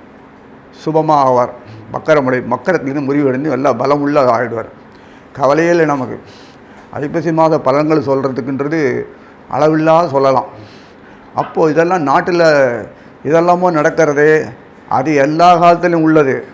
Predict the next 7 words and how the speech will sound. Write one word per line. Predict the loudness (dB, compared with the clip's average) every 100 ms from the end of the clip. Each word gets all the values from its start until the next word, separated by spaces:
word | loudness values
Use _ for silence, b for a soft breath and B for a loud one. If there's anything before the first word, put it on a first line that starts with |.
| -4
ஆனால் | 0 2 2 2 -2 -2
அது | -2 0 -2
சமாளிக்கக்கூடிய | 0 2 2 0 -2 0
ஒரு | 0 0
பக்குவம் | -2 -4 0 0 0
நமக்கு | -2 -4 -2 2
வரணும்னா, | 2 2 -2 -2 -4 -4